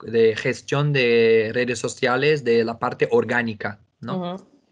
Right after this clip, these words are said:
Speaker 1: Eh, las redes sociales, eh, actualmente consideran las más transitadas e importantes, todos sabemos, el Instagram. El Instagram,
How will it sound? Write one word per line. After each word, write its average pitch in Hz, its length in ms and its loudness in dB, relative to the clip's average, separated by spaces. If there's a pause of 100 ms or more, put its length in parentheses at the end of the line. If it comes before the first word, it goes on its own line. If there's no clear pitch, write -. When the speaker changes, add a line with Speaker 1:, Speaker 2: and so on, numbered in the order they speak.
Speaker 1:
Eh, 123 260 0
las 127 120 -2
redes 151 260 2
sociales, 151 760 -2
eh, 120 180 0
actualmente 143 960 -2
consideran 123 560 -4
las 123 160 -6
más 147 240 -2
transitadas 139 880 -4
e 131 40 -8
importantes, 131 680 -6
todos 120 280 -6
sabemos, 127 420 -4
el 113 160 -4
Instagram. 110 580 -6 (420)
El 123 80 -4
Instagram, 135 680 -2